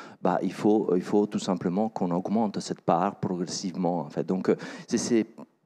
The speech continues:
cet ensemble, en fait, de solutions que j'aimerais bien que, qu'on arrive à,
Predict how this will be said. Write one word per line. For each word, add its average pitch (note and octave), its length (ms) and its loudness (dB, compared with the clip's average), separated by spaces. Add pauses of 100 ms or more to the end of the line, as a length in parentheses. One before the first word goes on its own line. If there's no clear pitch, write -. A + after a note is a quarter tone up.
(240)
cet A#2+ 240 2
ensemble, C3+ 320 4
en B2 40 4
fait, A#2 120 0
de A2 80 4
solutions A2+ 540 0 (300)
que G#2 280 6
j'aimerais A2+ 340 2
bien C3 260 2
que, B2+ 140 2
qu'on G2+ 260 2
arrive A2 300 4
à, F#2+ 340 2